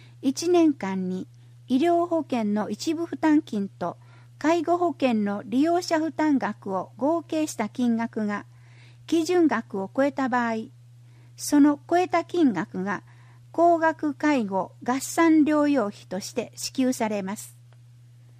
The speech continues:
後期高齢者医療制度の支給対象者には、令和二年一月中に申請書を送付します。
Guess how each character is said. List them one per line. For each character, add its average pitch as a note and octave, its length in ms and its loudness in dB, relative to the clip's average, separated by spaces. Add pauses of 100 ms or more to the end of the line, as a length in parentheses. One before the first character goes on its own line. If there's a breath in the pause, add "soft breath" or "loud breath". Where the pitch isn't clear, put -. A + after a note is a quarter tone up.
(1200 soft breath)
後 F4 220 2
期 - 180 -8
高 D4+ 320 -2
齢 D4 200 2
者 C#4 220 -2
医 C4+ 60 0
療 C4+ 240 2
制 C#4 260 0
度 G3 160 -6
の F#3 120 -6
支 - 180 -12
給 C#4 180 -2
対 C4+ 240 -2
象 A#3+ 220 -4
者 G3 180 -8
に F#3+ 140 -8
は、 E3+ 180 -10 (680 soft breath)
令 D#4+ 280 2
和 F#3+ 160 -2
二 F#3+ 160 -6
年 G3 320 -6 (120)
一 C#4 220 -6
月 D#4 300 -2
中 C#4+ 240 -2
に C4 260 0
申 E4 260 0
請 D#4+ 280 -4
書 C#4+ 220 -2
を C#4+ 40 -6
送 C4 260 -4
付 B3+ 140 -8
し - 180 -6
ま A3 140 -4
す。 - 160 -20